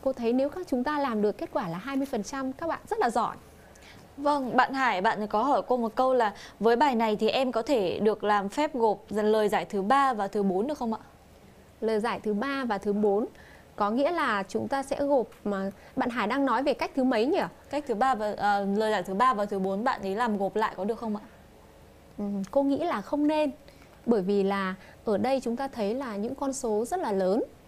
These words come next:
Speaker 1: Nếu bạn Hải muốn là lấy hai nghìn chia cho mở ngoặc, ở đây cô, um, sẽ minh họa cái cách làm mà bạn Hải vừa hỏi,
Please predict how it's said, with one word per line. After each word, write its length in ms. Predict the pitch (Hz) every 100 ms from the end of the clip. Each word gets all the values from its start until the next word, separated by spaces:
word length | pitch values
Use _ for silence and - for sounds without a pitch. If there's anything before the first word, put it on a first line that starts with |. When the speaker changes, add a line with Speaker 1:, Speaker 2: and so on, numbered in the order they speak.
| - - - - - - - -
Speaker 1:
Nếu 220 | 220 226
bạn 200 | 285 240
Hải 220 | 233 196
muốn 260 | 180 208 247
là 160 | 330 233
lấy 220 | 214 254
hai 220 | 302 294
nghìn 380 | 277 254 220 196 - - - - - -
chia 340 | - 320 330 320
cho 360 | 320 320 302
mở 260 | 262 254 196
ngoặc, 320 | 165 214 214 - - - - - - - - - - - - - - -
ở 140 | 233 214
đây 260 | 233 262 -
cô, 260 | 262 254
um, 400 | 247 240 247 247
sẽ 140 | 247 -
minh 220 | 302 285
họa 240 | 285 277 - -
cái 180 | 220 240 - - -
cách 160 | 403 339
làm 280 | 277 220
mà 80 | 202
bạn 200 | 196 220
Hải 280 | 202 208 175
vừa 200 | 190 220
hỏi, 380 | 202 240 180